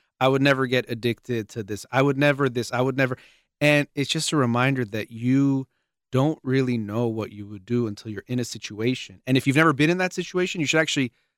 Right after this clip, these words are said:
trust the people that have been through it, that that's probably what you would do too, you know? So if you've never been interrogated for twenty-five hours, you should assume that we would all do what you did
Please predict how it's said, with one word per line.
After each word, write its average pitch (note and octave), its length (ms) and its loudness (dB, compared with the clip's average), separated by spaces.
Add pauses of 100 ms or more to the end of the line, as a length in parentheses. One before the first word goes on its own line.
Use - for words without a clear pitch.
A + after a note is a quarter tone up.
(200)
trust - 300 2
the - 40 -6
people C3+ 220 -2
that B2+ 80 0
have A2 160 -4
been B2+ 180 2
through D#3 240 0
it, C3 120 -2
that A2+ 120 -6
that's C3+ 300 -2
probably G3+ 420 0
what F3+ 160 0
you F3 140 0
would D#3+ 120 0
do C#3+ 140 -2
too, A#2+ 320 -8 (120)
you A#2 120 -4
know? A#2+ 100 -2
So C#3+ 280 2 (180)
if C#3 160 0
you've D3+ 140 2
never D3 200 4
been D3+ 140 0
interrogated C#3 560 0
for B2 140 -4
twenty-five B2+ 540 0
hours, D3+ 340 0 (400)
you C#3 140 2
should C#3+ 200 0
assume C#3 340 0
that B2+ 120 2
we B2 140 -2
would B2 100 0
all A#2+ 160 0
do A#2 160 -6
what A2+ 160 -8 (160)
you A#2+ 380 -2 (180)
did A2+ 320 2